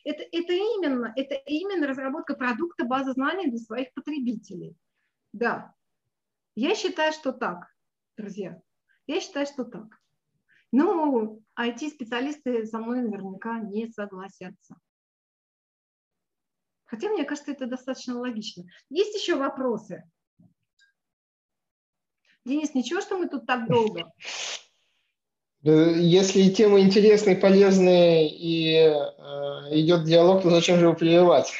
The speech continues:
Speaker 2: <laughs>
Speaker 1: Понятно. Ну, вот в ва-, в вашем клубе-то я впервые, в проектной ассоциации второй раз. Так,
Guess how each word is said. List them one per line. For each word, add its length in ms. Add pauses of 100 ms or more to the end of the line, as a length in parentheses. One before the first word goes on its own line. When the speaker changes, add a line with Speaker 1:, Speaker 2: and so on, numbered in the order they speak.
(100)
Speaker 2:
<laughs> 520 (400)
Speaker 1:
Понятно. 560
Ну, 280 (420)
вот 380
в 40
ва-, 240
в 40
вашем 300
клубе-то 360
я 140
впервые, 580 (160)
в 140
проектной 340
ассоциации 720 (500)
второй 420
раз. 220 (800)
Так, 300